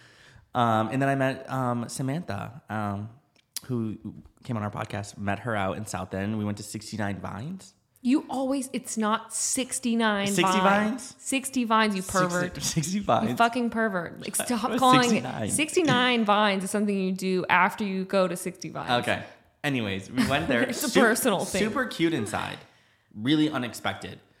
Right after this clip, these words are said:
Speaker 1: Um, and then we just bopped around South End, and then I was home by eight thirty sleeping.
Speaker 2: Wow, sounds nice.
Speaker 1: And then Sunday, <laughs> Sunday, I got into, like, my all-time country boy, top energy,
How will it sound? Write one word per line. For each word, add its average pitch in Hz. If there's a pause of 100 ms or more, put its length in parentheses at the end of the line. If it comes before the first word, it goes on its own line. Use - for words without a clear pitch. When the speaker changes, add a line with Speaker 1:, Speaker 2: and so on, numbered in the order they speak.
(340)
Speaker 1:
Um, 117
and 131
then 139
we 143
just 139
bopped 131
around 131
South 135
End, 135
and 120
then 117
I 117
was 117
home 120
by 107
eight 107
thirty 95
sleeping. - (1160)
Speaker 2:
Wow, 247
sounds 262
nice. 277
Speaker 1:
And 131
then 131
Sunday, 113 (580)
<laughs> -
Sunday, 107 (220)
I 120
got 120
into, 120
like, 104
my 98 (100)
all-time 92 (1080)
country 113 (540)
boy, 101
top -
energy, 101